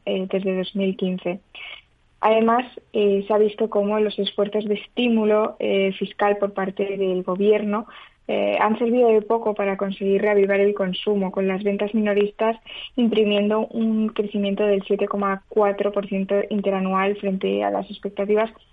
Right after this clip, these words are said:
un poco superiores, eh, del ocho por ciento. Por lo que esperamos que ante estos datos, eh, se produzca, como ya hemos visto a, a lo largo de esta semana, nuevos llamamientos para un mayor estímulo, eh, al menos de cara a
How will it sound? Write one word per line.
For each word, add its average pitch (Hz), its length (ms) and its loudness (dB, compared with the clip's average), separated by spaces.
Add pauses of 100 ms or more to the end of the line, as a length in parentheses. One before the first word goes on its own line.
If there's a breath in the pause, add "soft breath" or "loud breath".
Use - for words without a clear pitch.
un 240 140 0
poco 240 180 0
superiores, 202 640 2 (380 soft breath)
eh, 185 500 2
del 185 200 4
ocho 180 220 -2
por 185 160 -8
ciento. 165 440 -8 (100)
Por 196 140 -2
lo 190 100 0
que 190 80 -4
esperamos 208 680 0
que 190 260 -4
ante 202 420 -4
estos 214 240 -4
datos, 214 420 -2 (460 loud breath)
eh, 196 400 -4
se 208 100 2
produzca, 214 760 2
como 190 200 -4
ya 202 220 2
hemos 214 220 -2
visto 208 280 -2
a, 190 140 -2
a - 220 -6
lo 190 80 2
largo 196 200 2
de 202 60 2
esta 208 160 -6
semana, 208 400 -2
nuevos 208 320 0
llamamientos 190 580 0
para 196 200 -2
un 208 80 -2
mayor 214 280 0
estímulo, 208 560 -2 (540 loud breath)
eh, 190 580 0 (320)
al 190 200 -2
menos 220 640 -2
de 190 380 -2
cara 196 420 0
a 190 280 -4